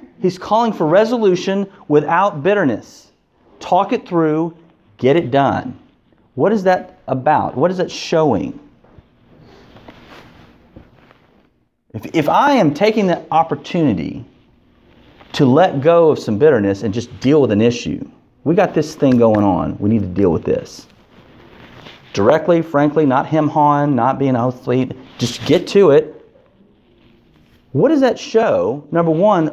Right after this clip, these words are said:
about my heart toward the other person?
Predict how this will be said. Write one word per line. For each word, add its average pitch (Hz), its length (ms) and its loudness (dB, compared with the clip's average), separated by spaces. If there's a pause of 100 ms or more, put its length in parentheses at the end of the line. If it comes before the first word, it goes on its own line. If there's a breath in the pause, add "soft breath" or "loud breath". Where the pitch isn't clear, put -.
about 127 360 0
my 143 320 2
heart 156 420 -2
toward 131 540 -2
the 117 140 -4
other 117 180 0
person? - 600 -4